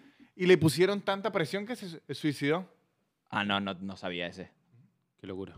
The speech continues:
Speaker 2: Eh, este, este caso que dice Lucho, eh, cuando hu-, cuando sucedió el, el bombardeo en la, los atentados en la maratón de Boston,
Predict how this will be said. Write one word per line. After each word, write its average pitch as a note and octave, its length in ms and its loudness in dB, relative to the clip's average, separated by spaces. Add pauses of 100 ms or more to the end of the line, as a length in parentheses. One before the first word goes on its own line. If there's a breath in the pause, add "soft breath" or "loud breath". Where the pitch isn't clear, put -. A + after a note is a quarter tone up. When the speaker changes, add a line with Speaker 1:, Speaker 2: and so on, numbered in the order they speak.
Speaker 2:
Eh, G#2 360 4
este, A#2 360 2
este C3 180 2
caso C3+ 240 6
que B2 100 4
dice B2 200 4
Lucho, C#3 500 6
eh, G#2 460 6
cuando G2 300 2
hu-, G#2+ 160 4
cuando F#2+ 580 4
sucedió G2+ 540 4
el, G2 380 4
el G2 100 0
bombardeo F#2+ 500 4
en F#2+ 160 0
la, F2 420 4
los F2+ 140 -2
atentados F#2 400 -2
en F#2+ 80 -4
la F#2 60 0
maratón F#2+ 400 0
de G#2+ 80 4
Boston, B2+ 560 4